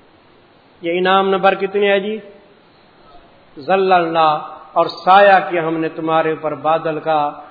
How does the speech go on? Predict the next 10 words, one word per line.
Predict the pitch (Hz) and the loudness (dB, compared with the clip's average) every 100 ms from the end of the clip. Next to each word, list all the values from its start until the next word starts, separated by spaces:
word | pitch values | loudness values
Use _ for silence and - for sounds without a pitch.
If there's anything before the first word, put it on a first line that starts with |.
| - | -10
اور | - 165 | -4 -2
اتارا | 170 170 185 196 160 | -4 2 4 4 2
ہم | 156 | -2
نے | 156 147 | -6 -8
تمہارے | 160 151 147 147 | -8 -4 -4 -4
اوپر | 143 156 | -6 -6
من | 143 147 156 151 | -6 -6 -6 -8
و | 143 | -8
سلوہ | - 156 147 139 131 | -8 -8 -6 -8 -8
کو۔ | 131 | -14